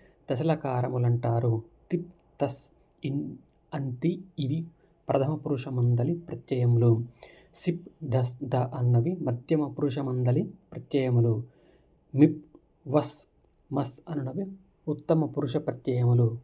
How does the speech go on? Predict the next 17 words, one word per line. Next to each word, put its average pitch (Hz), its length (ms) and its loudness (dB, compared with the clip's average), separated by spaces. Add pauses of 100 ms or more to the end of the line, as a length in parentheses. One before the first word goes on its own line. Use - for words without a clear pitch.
పైన 127 220 -4
తెలిపిన 123 380 -4
ప్రత్యయములు 127 720 -4 (540)
పరస్మైపది 135 880 0
ప్రత్యయములు. 120 840 2 (440)
ఆత్మనేపది 131 800 -4
యందు 127 320 -2 (260)
తే, 135 360 4
ఆతే, 143 460 -4 (280)
అంతే 135 420 0
అనునవి 131 420 -2 (380)
మధ్యమ 123 500 2
పురుష 143 320 -4
ప్రత్యయములు. 120 1080 2 (960)
ఏ, 139 380 4 (200)
వా, 127 360 2 (160)
హే, 147 340 0